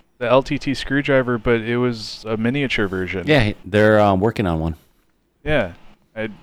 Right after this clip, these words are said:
Speaker 1: they were using it there. I was like, "Wow, that's cool. I wonder if it's gonna be,
Speaker 2: It'll be mass produced.
Speaker 1: you know, half the
Speaker 2: Uh,
Speaker 1: cost."
Speaker 2: doubtful.
Speaker 1: <laughs>
Speaker 2: Maybe, like, two-thirds of the cost.
Speaker 1: Yeah.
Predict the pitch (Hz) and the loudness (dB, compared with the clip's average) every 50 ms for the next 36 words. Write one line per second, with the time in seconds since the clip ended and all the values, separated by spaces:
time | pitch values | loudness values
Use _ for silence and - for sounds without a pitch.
0 | - - - 123 127 123 120 113 123 143 139 131 110 104 101 - - 101 98 101 | -16 -8 -6 -4 -2 -2 -2 -4 -4 -4 -4 -4 -4 -4 -4 -4 -2 -2 -2 -2
1 | 101 107 - - - 113 113 113 104 - 143 165 160 117 98 101 123 147 - - | -2 -4 -8 -12 -12 -10 -8 -8 -8 -6 -4 -2 -2 -2 -2 -2 -4 -8 -10 -14
2 | - - _ _ _ - - 120 117 120 127 135 131 123 123 123 127 120 - 127 | -18 -18 _ _ _ -8 -6 -4 -4 -2 -4 -4 -4 -4 -2 -2 -2 -4 -4 -6
3 | 120 - - 123 120 117 113 120 117 117 117 113 104 110 117 107 98 - - - | -10 -8 -8 -8 -8 -8 -6 -6 -6 -4 -2 -2 -2 -2 0 -2 -2 -2 -4 -4
4 | - - 73 71 78 82 - - _ _ _ _ - 113 107 104 104 101 - - | -8 -8 -8 -8 -10 -12 -14 -18 _ _ _ _ -10 -8 -8 -6 -8 -10 -12 -16
5 | - - - - 113 113 - - - 95 101 101 101 101 98 - - - - 73 | -20 -14 -4 -2 -2 -2 0 -2 0 2 4 4 6 6 4 2 0 -4 -6 -6
6 | 69 - - 78 76 90 - _ _ _ _ _ _ _ _ _ _ _ _ _ | -6 -8 -8 -8 -8 -8 -10 _ _ _ _ _ _ _ _ _ _ _ _ _
7 | _ _ _ _ - - - - - - - - - - _ _ _ - - - | _ _ _ _ -6 -4 -4 -4 -8 -12 -18 -20 -20 -20 _ _ _ -10 -10 -6
8 | - 170 85 82 87 87 87 87 85 80 78 76 76 - _ - - 87 82 - | -4 -4 -2 -2 -2 -2 -2 -2 -2 -2 -2 -4 -6 -8 _ -10 -8 -8 -6 -6
9 | - 80 78 - 92 85 85 - - 92 85 85 90 92 - - _ _ _ _ | -6 -6 -6 -6 -8 -8 -8 -8 -6 -6 -6 -6 -8 -12 -16 -20 _ _ _ _
10 | _ _ _ _ _ _ _ _ _ _ _ _ _ _ _ _ _ _ _ _ | _ _ _ _ _ _ _ _ _ _ _ _ _ _ _ _ _ _ _ _
11 | - - 117 110 107 104 107 | -14 -10 -6 -6 -4 -4 -4